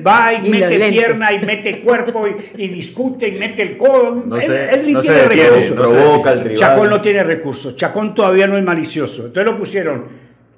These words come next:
Speaker 1: para atacar, no atacó. Para defender, no defendió. Lo que hizo fue agotarse. Entonces creo que descansar no sería mala idea. Ahora, Uribe sí es una necesidad.
Speaker 2: Ajá,
Speaker 3: Sí.
Speaker 2: eh, exacto, en punta Uribe. Habría que ver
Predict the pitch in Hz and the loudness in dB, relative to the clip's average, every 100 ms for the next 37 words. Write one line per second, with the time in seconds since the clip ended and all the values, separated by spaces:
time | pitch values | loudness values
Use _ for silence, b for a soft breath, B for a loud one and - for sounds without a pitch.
0 | _ - 185 180 214 294 294 180 170 165 | _ -4 -2 0 0 0 -2 -2 -2 0
1 | 151 - 110 - 202 220 214 240 269 269 | -4 -4 -10 -2 0 0 0 2 2 2
2 | 226 190 170 160 131 120 143 233 226 240 | 2 2 2 -2 -2 -4 -4 -6 -4 -2
3 | 247 254 247 - - 151 147 - 123 - | 0 -2 -2 -12 -6 -4 -4 -4 -8 -8
4 | 110 165 160 208 - 202 214 - 180 143 | -12 -10 -8 -12 -6 -2 -2 -2 -4 -4
5 | - 139 123 - 226 202 196 196 B B | -6 -8 -8 -2 0 2 0 -8 B B
6 | - 147 170 190 180 180 175 170 156 131 | -2 0 0 0 -2 0 0 2 2 2
7 | 98 - 143 139 101 - 139 165 214 - | 0 2 4 4 0 0 2 4 4 2
8 | 160 160 - B B 165 165 135 113 113 | 0 0 -4 B B 2 4 4 0 -6
9 | - 85 - _ _ _ _ _ _ _ | -12 -14 -16 _ _ _ _ _ _ _
10 | _ _ _ 151 151 135 107 - 165 180 | _ _ _ -14 -8 -10 -10 -14 -6 -6
11 | - 175 208 185 165 143 190 202 202 202 | -4 -6 -8 -8 -10 -14 -8 -8 -6 -6
12 | 175 180 143 - 147 151 156 151 156 156 | -6 -6 -8 -8 -8 -8 -6 -8 -10 -10
13 | 180 151 135 | -12 -10 -12